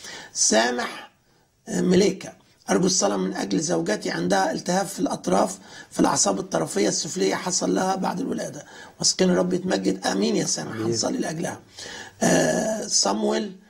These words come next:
Speaker 1: كمال، ربنا يبارككم. أو كمال، آه، حابب أقول على شيء مهم جدا، لن يتجدد الذهن بعيد عن دائرة الحضور الإلهي. في دائرة الحضور الإلهي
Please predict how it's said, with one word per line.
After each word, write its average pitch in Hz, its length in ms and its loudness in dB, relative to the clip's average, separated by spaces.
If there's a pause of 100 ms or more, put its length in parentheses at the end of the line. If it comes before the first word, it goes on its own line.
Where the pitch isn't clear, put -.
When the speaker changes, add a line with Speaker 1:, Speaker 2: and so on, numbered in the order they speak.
(300)
Speaker 1:
كمال، 170 500 2 (280)
ربنا 95 360 2
يبارككم. 104 600 -2 (240)
أو - 260 -2 (160)
كمال، 190 400 2
آه، 151 160 -10 (280)
حابب - 320 2
أقول - 600 2
على - 240 0
شيء - 160 0
مهم 98 280 0
جدا، 190 280 2
لن 185 160 0
يتجدد 185 360 -2
الذهن 185 460 -2 (340)
بعيد 170 360 2
عن - 260 0
دائرة 190 360 0
الحضور - 580 0 (120)
الإلهي. 175 440 0 (460)
في 185 140 4
دائرة 196 380 4
الحضور 185 340 0
الإلهي 226 540 0